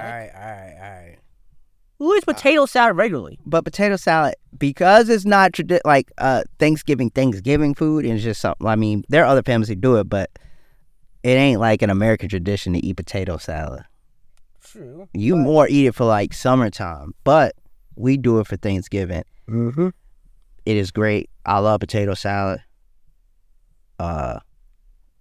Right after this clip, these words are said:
Speaker 2: yeah. You can't go, and you, again, you can take it out of the refrigerator.
Speaker 1: It's outstanding. And, and it's,
Speaker 2: It's
Speaker 1: it's
Speaker 2: like a good
Speaker 1: something,
Speaker 2: condiment if
Speaker 1: it's
Speaker 2: you're
Speaker 1: not
Speaker 2: making a
Speaker 1: something that's easy to make either.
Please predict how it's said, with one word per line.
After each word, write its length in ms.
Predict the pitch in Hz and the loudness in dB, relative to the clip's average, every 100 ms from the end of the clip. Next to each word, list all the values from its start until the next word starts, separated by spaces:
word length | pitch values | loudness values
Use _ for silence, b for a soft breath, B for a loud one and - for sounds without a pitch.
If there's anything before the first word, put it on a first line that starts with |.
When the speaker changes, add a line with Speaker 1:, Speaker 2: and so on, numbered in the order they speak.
| _ _ | _ _
Speaker 2:
yeah. 220 | 110 80 - - - - | -8 -6 -10 -18 -20 -12
You 100 | 107 | -8
can't 260 | 107 127 117 | -2 0 2
go, 220 | 113 110 | 2 0
and 200 | - 110 | 0 -4
you, 100 | 110 113 | -4 -4
again, 320 | 104 139 131 | -2 0 0
you 100 | 117 131 | -2 -6
can 140 | 113 | -6
take 220 | - 127 | -4 -4
it 80 | 127 | 0
out 200 | 120 117 | 0 0
of 100 | 110 | -2
the 180 | 107 101 - | -4 -8 -12
refrigerator. 680 | - 131 123 120 120 120 - - _ _ | -6 -4 0 0 0 -2 -8 -20 _ _
Speaker 1:
It's 200 | 196 185 | -12 -2
outstanding. 640 | 190 156 135 - 127 117 117 | 0 2 0 -8 -8 -8 -4
And, 140 | 165 | -2
and 260 | 196 226 226 | 0 0 0
it's, 120 | 214 | -4
Speaker 2:
It's 60 | - | -4
Speaker 1:
it's 80 | 160 | -4
Speaker 2:
like 120 | 156 | 2
a 80 | - | 2
good 200 | 156 135 | 2 2
Speaker 1:
something, 40 | |
Speaker 2:
condiment 580 | 151 156 156 135 127 117 | 2 4 4 0 0 2
if 80 | 254 | 0
Speaker 1:
it's 80 | 135 | 2
Speaker 2:
you're 100 | 131 | 0
Speaker 1:
not 240 | 254 254 | 0 0
Speaker 2:
making 100 | 254 | -2
a 40 | |
Speaker 1:
something 280 | 240 240 214 | 0 0 2
that's 220 | 220 185 - | 0 0 -2
easy 220 | 196 180 | -6 -4
to 100 | 135 | -2
make 280 | 135 143 - | -2 -2 -4
either. 280 | 113 127 | -8 -8